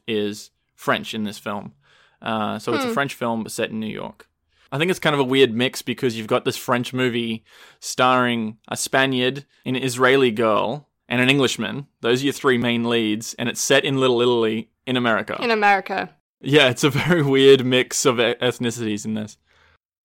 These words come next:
Speaker 2: Knowing this is a French movie makes a lot more sense.
Speaker 1: Okay. What does that mean?
Speaker 2: I've seen a lot of French movies lately,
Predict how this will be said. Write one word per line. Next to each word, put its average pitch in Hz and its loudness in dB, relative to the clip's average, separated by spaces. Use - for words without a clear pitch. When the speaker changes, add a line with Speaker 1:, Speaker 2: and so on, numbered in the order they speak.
Speaker 2:
Knowing 233 6
this 226 4
is 220 -2
a 226 4
French 185 -2
movie 185 -4
makes 175 -4
a 196 -10
lot 185 -6
more 160 -8
sense. - -8
Speaker 1:
Okay. 139 2
What 139 0
does 131 -2
that 120 0
mean? 104 -8
Speaker 2:
I've 220 4
seen 240 -2
a 226 4
lot 208 4
of 208 0
French 196 2
movies 202 0
lately, 240 0